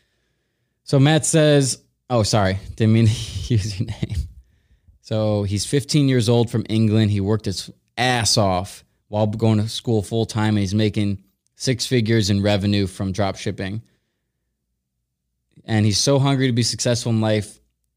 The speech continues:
because he keeps passing out, uh, every time he gets back from school. But he's,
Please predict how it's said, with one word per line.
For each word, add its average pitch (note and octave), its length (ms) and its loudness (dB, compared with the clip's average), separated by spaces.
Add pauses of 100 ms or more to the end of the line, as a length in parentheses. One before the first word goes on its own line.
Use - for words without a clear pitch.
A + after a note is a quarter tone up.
because A#2 280 0
he A2+ 60 2
keeps B2 220 -2
passing B2 500 2
out, A#2 340 2
uh, G#2 300 2
every G#2 280 -2
time A2+ 240 0
he G#2+ 60 0
gets - 400 -4 (340)
back A2 240 -2
from G2+ 140 -4
school. G#2+ 520 -2 (2250)
But A2 120 0
he's, A2 280 -2